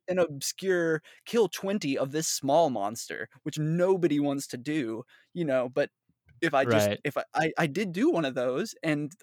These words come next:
Speaker 1: I found four people. Like, I don't know.
Speaker 2: Mm.
Speaker 1: It's, it's, I have not been let down by it.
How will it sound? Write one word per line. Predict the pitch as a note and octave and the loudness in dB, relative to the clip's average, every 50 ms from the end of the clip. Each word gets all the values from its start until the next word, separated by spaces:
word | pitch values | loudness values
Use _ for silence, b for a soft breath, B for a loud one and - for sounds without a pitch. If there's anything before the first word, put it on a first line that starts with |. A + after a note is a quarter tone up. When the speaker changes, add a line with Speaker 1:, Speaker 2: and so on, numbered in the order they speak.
| - | -10
Speaker 1:
I | - A#2+ C3 | -8 -8 -4
found | - B2 A#2+ C#3 D#3 | -4 -2 -2 -2 -2
four | - D#3+ D#3+ | -2 -4 -2
people. | - A#3+ C4+ - - A#2 - - - _ _ _ _ - | -2 -2 -4 -4 -4 -6 -8 -8 -12 _ _ _ _ -4
Like, | - C3 C3 - _ _ _ _ _ _ - - - - - - - | -2 -2 -2 -2 _ _ _ _ _ _ -20 -20 -20 -16 -10 -4 -2
I | - A3+ | 0 0
don't | C4 C#4 | 0 0
know. | - B2+ B2 | 0 0 0
Speaker 2:
Mm. | - | 0
Speaker 1:
It's, | - B2+ C3+ - | -2 -2 -4 -6
it's, | - D3 C#3 - - - - - _ - | -6 -6 -8 -8 -10 -16 -18 -12 _ -2
I | E3+ F3+ | 0 0
have | E3+ D3+ | 0 2
not | D3+ D3+ E3 F3+ - | 0 0 0 0 0
been | A3 F#3+ E3+ | -2 -2 0
let | D#3 D3 C#3 B2 | 0 0 0 0
down | A#2+ A2+ A#2+ C#3 E3+ D3 | -2 0 0 0 -2 -2
by | A2 G2+ F#2+ F2 | -2 -4 -4 -4
it. | - - | -4 -8